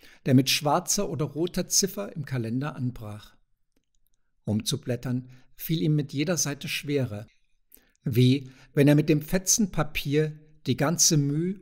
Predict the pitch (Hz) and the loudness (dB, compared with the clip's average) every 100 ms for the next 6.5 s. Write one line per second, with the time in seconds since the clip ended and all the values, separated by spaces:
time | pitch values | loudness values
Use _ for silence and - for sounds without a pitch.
0 | - 131 113 123 131 - - 131 - - | -6 -4 -2 -2 2 2 2 -8 -6 -4
1 | 139 151 - 131 107 104 98 104 104 - | -2 -4 -4 -4 -2 -6 -8 -10 -6 -6
2 | - 117 - _ _ _ _ _ _ _ | -6 -14 -16 _ _ _ _ _ _ _
3 | _ _ - 147 151 - 175 175 147 123 | _ _ 2 4 4 2 0 0 -2 -4
4 | 113 113 117 - 117 113 - _ _ _ | -4 -2 0 0 -2 -10 -16 _ _ _
5 | _ _ _ _ - 113 135 156 143 - | _ _ _ _ -4 4 4 4 -2 -2
6 | 131 123 120 113 | 0 -2 -4 -8